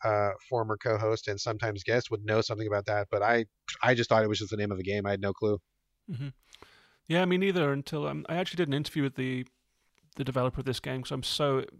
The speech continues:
Speaker 2: I was so into this game. It, it really blew me away. Like, spoilers out of the way. Like, I, I absolutely love this one.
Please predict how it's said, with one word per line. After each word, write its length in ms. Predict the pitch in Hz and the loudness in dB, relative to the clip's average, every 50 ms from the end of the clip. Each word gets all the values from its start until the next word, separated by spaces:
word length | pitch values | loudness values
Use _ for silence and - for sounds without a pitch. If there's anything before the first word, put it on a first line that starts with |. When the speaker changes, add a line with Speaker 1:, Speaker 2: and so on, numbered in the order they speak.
| _ - | _ -4
Speaker 2:
I 20 | |
was 160 | 135 143 131 | -2 0 0
so 180 | - - 175 147 | 2 4 6 6
into 200 | 127 - - 120 | 6 4 2 0
this 160 | 120 110 - | -4 -4 -4
game. 240 | - 113 117 120 120 | -4 -4 -4 -2 -2
It, 100 | 123 - | -4 -4
it 100 | 123 139 | -4 -2
really 200 | 170 208 170 120 | 0 2 2 2
blew 240 | 104 - 110 110 107 | 2 0 0 0 0
me 100 | 110 110 | 0 -2
away. 340 | 107 107 110 110 110 110 113 | -2 -2 -2 -2 -2 -2 -2
Like, 220 | 117 120 120 - | -4 -4 -6 -6
spoilers 460 | - - - - 117 113 113 117 117 | -8 -8 -4 -4 -4 -2 -2 -2 -2
out 100 | 117 117 | -2 -2
of 100 | 117 - | -4 -4
the 80 | - 120 | -6 -6
way. 300 | 113 110 107 110 113 107 - - - - - - _ | -4 -4 -2 -2 -4 -6 -8 -14 -20 -20 -20 -20 _
Like, 180 | - 139 120 - | -6 -6 -4 -4
I, 60 | 120 | -4
I 140 | 127 131 123 | -2 -2 -2
absolutely 420 | 120 117 - - 147 156 151 113 | -2 -2 -4 -6 -8 -4 -4 -2
love 160 | 117 120 123 - | -2 -2 -2 -2
this 180 | 123 110 - | -4 -6 -4
one. 280 | - 123 123 120 117 | -4 -4 -4 -4 -4